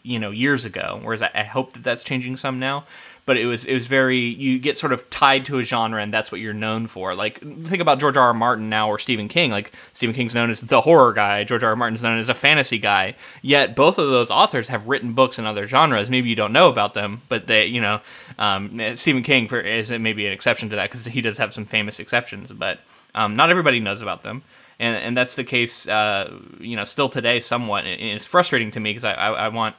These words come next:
I want authors to be able to write whatever genre they feel <laughs> like, obviously for my own vested interest of, like, I,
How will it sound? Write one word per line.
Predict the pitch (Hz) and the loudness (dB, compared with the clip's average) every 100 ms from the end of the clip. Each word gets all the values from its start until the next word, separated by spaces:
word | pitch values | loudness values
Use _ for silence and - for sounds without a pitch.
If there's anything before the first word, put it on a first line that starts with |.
| - - | -6 2
I | 180 | 4
want | 156 110 | 4 2
authors | 113 120 135 | 2 0 -2
to | |
be | 120 | -2
able | 107 | -2
to | 110 | 0
write | 110 | -2
whatever | 110 107 110 | 0 -2 0
genre | 120 110 104 | 0 0 0
they | 107 | -2
feel | - 160 107 | 0 0 2
<laughs> | 104 | 0
like, | 202 - - 131 135 | 0 -4 -10 -8 -2
obviously | 120 113 113 107 | -2 -2 -8 -12
for | 110 113 110 - - - - | -8 -10 -10 -16 -20 -20 0
my | 139 | 4
own | 135 | 4
vested | 135 139 135 | 4 4 2
interest | 113 113 117 - | 0 0 -4 0
of, | 113 | -2
like, | 110 107 - | 0 -2 2
I, | 110 117 107 | 2 2 0